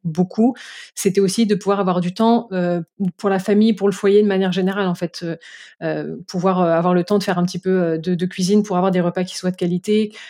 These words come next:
que la maison soit un minimum ordonnée, pour que au moins, euh, il y en ait un des deux qui ait suffisamment de, de, de temps pour que le dîner soit un moment, euh, de qualité. Mais donc, euh, le, sur la première année, euh, j'ai pas passé énormément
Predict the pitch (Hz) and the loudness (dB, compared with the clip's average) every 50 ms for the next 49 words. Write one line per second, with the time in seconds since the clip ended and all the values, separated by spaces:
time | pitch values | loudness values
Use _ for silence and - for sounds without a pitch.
0 | - - - - 196 185 190 180 185 185 175 190 202 185 - 190 180 180 180 175 | -20 -14 -6 -2 0 2 4 4 4 4 2 2 -2 -4 -4 -2 -2 0 0 0
1 | 180 180 185 175 180 175 190 196 202 214 220 214 196 185 - - 202 190 190 190 | 0 0 0 0 0 -2 0 2 2 2 0 0 -6 -8 -2 2 2 2 2 2
2 | 202 202 214 226 233 226 - _ - 196 185 185 185 180 180 175 175 175 170 165 | 2 4 4 4 2 0 -2 _ -12 -8 -6 -4 -2 -2 -2 -2 -4 -4 -6 -8
3 | 160 - _ _ _ _ _ _ _ - 196 190 185 190 185 190 208 214 202 214 | -10 -12 _ _ _ _ _ _ _ -2 2 4 4 4 4 4 4 4 6 4
4 | 208 180 220 240 233 - - 202 185 - 185 - 196 185 196 190 196 202 196 180 | 4 4 4 2 0 0 -4 -4 -4 -4 -8 -6 -2 0 0 2 2 0 0 2
5 | 185 180 175 170 175 185 185 165 180 180 - - 220 220 220 214 - - 180 - | 2 0 0 0 -2 -2 -2 0 -2 -4 -2 0 0 2 2 0 -2 -6 -8 -4
6 | 202 185 175 170 156 170 190 196 208 202 - 185 170 170 165 170 180 185 175 170 | 0 0 0 0 2 2 4 4 4 2 0 -4 -4 -2 -2 0 0 0 0 0
7 | 165 165 165 165 160 160 165 - - - 180 175 170 - 175 165 175 - 214 226 | -2 -2 -4 -4 -6 -10 -12 -14 -8 -2 -2 -2 0 0 -2 -2 0 2 2 2
8 | 233 - - - - - - - - _ - 190 185 196 196 185 185 - - - | 0 0 -8 -20 -20 -20 -20 -20 -10 _ 2 2 4 4 4 2 2 -2 -8 -4
9 | 196 185 180 175 175 170 165 165 160 160 156 233 _ _ _ - 185 180 170 165 | -2 0 2 2 2 2 0 -2 -6 -8 -10 -12 _ _ _ -2 -2 0 0 -2
10 | 160 160 156 156 151 _ _ _ _ _ - 190 - - 190 190 196 190 - - | -4 -6 -8 -10 -14 _ _ _ _ _ -16 -12 -8 -4 -2 -2 -2 -4 -2 0
11 | 226 220 226 220 214 208 214 226 240 262 277 277 254 - - 190 180 180 180 180 | 2 4 4 4 4 4 4 4 4 4 2 0 -2 -2 -2 -2 0 0 0 0
12 | 180 180 180 180 175 190 185 226 233 226 202 185 - - 214 214 220 220 208 - | 0 0 0 0 -2 0 0 0 2 2 0 -2 0 0 0 2 2 2 0 0
13 | 180 202 196 196 180 190 190 196 202 202 214 208 208 185 | 0 -2 -2 0 0 0 0 0 2 2 2 2 0 -2